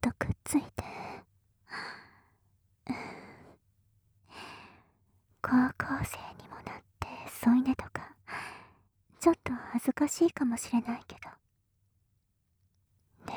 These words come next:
も、人のぬくもりって、自律神経を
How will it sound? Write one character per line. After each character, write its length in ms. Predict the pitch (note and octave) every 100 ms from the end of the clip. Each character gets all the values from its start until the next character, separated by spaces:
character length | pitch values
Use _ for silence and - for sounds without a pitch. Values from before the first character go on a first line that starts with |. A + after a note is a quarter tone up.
| -
も、 120 | - - - - - - - - - - - _ _ _ -
人 320 | - - - - C4
の 60 |
ぬ 60 | A#3+ - -
く 120 | - -
も 80 | -
り 60 | -
っ 40 | - - _ _
て、 100 | - - - - - - - - - _ _ _ _ _ _ _ -
自 160 | A#3+
律 380 | A#3+ - - -
神 120 | C#4+ C#4+
経 160 |
を 40 | -